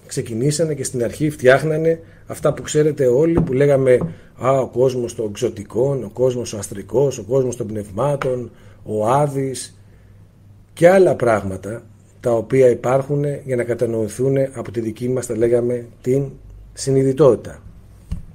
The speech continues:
Φυσικά, η έννοια του Άδη, των ηλίσιων πεδίων και όλα αυτά τα πράγματα, κατηγοριοποιούσαν πιο πολύ, όχι αυτό το μέρος που σας είπα,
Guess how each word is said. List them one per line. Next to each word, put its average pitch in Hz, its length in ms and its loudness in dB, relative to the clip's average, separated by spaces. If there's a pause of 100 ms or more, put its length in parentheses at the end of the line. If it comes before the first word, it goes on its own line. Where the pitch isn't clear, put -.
(1040)
Φυσικά, 131 680 -2 (220)
η 113 200 0
έννοια 113 420 0
του 95 220 -6
Άδη, 135 400 -2 (720)
των 113 160 -4
ηλίσιων 110 600 -2
πεδίων 135 560 -4
και 127 60 -6
όλα 120 80 -2
αυτά 110 160 -10
τα 107 80 -8
πράγματα, 151 600 -4 (500)
κατηγοριοποιούσαν 123 840 0
πιο 165 220 6
πολύ, 110 400 -2 (160)
όχι 120 200 -6
αυτό 117 200 -4
το 110 120 -6
μέρος 101 280 -2
που 87 80 -16
σας - 240 -12
είπα, 139 340 -6